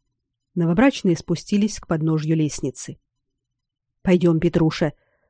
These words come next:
нужно принести соболезнования, а потом вместе в церковь поедем", поторопил Щеглова тесть, а сам стал протискиваться сквозь толпу. Пётр двинулся за ним,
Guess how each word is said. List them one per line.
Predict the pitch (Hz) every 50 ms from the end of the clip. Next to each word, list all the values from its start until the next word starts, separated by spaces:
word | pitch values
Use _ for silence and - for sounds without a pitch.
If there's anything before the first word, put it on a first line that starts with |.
| _ _ _
нужно | 196 220 233 226 233
принести | - 214 185 170 165 - - - 220
соболезнования, | - 208 170 165 156 151 151 160 156 - 160 156 156 151 147 151 147 147 139 - _ _ _ _ _ _ _
а | - 175
потом | - 170 - - 196 190 190 - - _ _ _ _
вместе | 160 170 170 165 170 - - - 160
в | -
церковь | - - 170 156 156 - 156 -
поедем", | - 175 165 160 156 156 143 156 151 147 - _ _ _ _
поторопил | 180 - 175 160 156 - 170 160
Щеглова | - - 185 147 160 165 165 156 156
тесть, | 156 - 254 262 - - - - - _ _ _ _ _ _ _ _ _ _ _
а | - 185
сам | - - 269 294 269
стал | - - 208 220 233
протискиваться | - 180 196 202 - 196 185 - - - 185 185 - - - 180 143
сквозь | - - - - 165 151 -
толпу. | - 175 160 156 156 - - 151 139 127 - _ _ _ _ _ _ _ _ _ _ _ _ _ _ _ _ _ _ _ _ _ _ _ _ _ _ _ _ _ _ _ _ _ _ _ _ _ _ _ _
Пётр | - 277 302 294 - 277 269 - -
двинулся | - 185 185 247 247 254 247 - - 233
за | 202 202 214 214
ним, | 220 233 254 269 269 269